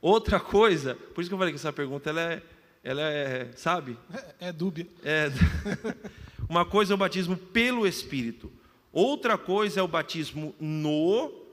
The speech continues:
Speaker 1: ou com. Ou seja, o batismo pelo Espírito é aquilo que Paulo diz em primeira Coríntios doze, treze. Nós somos inseridos no corpo de Cristo, tá? O batismo com ou no, que no caso seria a mesma coisa,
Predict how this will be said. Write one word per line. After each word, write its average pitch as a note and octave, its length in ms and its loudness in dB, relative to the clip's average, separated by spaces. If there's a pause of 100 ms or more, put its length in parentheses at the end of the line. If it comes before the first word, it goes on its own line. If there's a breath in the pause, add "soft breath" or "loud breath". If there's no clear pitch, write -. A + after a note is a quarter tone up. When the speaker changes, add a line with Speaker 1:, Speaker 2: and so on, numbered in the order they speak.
(180)
Speaker 1:
ou G3 200 4
com. B2 360 -4 (400)
Ou F3 100 0
seja, C3 440 -2 (240 loud breath)
o D3+ 80 -8
batismo F#3+ 520 0
pelo B3 420 0
Espírito F#3+ 720 -4 (420 soft breath)
é D#3 100 2
aquilo F#3+ 300 0
que G3 120 -4
Paulo F3+ 260 0
diz E3+ 460 -4
em E3 100 -2
primeira F3 320 -2
Coríntios E3+ 420 -4
doze, D#3+ 280 -4
treze. A#2 440 -8 (300 loud breath)
Nós B2 160 -6
somos C#3+ 300 -6
inseridos G3 920 0
no B3 120 -4
corpo F#3 420 -4
de F#3+ 140 -8
Cristo, B2 560 -8 (580)
tá? D3+ 320 -4 (840 loud breath)
O E3+ 100 -2
batismo G#3 1040 0 (260)
com C4+ 540 4
ou F3 200 6
no, G3 300 2
que - 100 -6
no E3+ 100 -2
caso D#3 220 -2
seria D3+ 220 -2
a D3 40 -2
mesma D3+ 380 -2
coisa, E3+ 640 -2